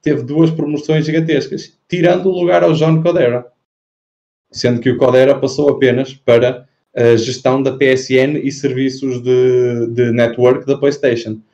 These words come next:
Portanto, estás a ver que houve aqui em dois meses e meio um super shuffle de cargos com o Jim Ryan a ter uma ascens-, uma, uma ascensão incrível.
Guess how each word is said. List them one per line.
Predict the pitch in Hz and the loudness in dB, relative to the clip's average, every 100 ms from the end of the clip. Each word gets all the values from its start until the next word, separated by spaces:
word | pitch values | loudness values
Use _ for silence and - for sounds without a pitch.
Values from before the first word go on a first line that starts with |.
| _ _ _ _ | _ _ _ _
Portanto, | - 110 | 0 2
estás | 113 131 | 4 2
a | 147 | 2
ver | 117 107 | 2 2
que | 139 | 0
houve | 135 | 0
aqui | 131 117 | 0 0
em | 113 | 0
dois | 120 | 2
meses | 120 147 123 | 2 0 0
e | 123 | 2
meio | 104 87 104 - _ _ _ 131 | 2 0 -2 -8 _ _ _ -4
um | 120 | -2
super | 110 - 165 160 135 | -2 0 2 4 2
shuffle | - 143 135 143 117 | 2 2 2 0 -2
de | - | 0
cargos | 113 101 104 131 - _ _ _ | 2 2 0 -4 -10 _ _ _
com | 139 151 | 0 2
o | 135 | 2
Jim | 131 156 143 | 0 0 4
Ryan | 143 143 147 143 | 4 4 2 -2
a | |
ter | 147 139 | 0 0
uma | 143 | 0
ascens-, | 139 - 139 135 - | -2 -4 -4 -4 -4
uma, | 156 123 110 | 0 2 2
uma | 107 110 | 2 0
ascensão | 110 123 - 127 139 | 0 -4 -2 -2 0
incrível. | 131 135 143 131 113 113 | -4 -4 -2 0 0 -2